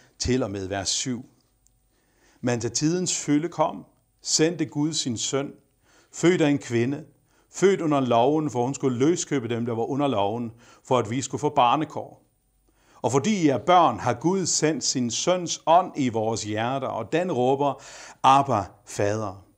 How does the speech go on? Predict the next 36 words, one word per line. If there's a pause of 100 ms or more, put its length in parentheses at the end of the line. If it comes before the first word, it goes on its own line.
(400)
Så
er
du
ikke
længere
træl,
men
barn. (840)
Og
er
du
barn, (500)
har
Gud
også (380)
gjort
dig
til
arving.'" (1500)
Hvad
er
det
for
et
billede
af
Gud?
En
il-,
hvilken
illustration
af
Gud
får
vi
her?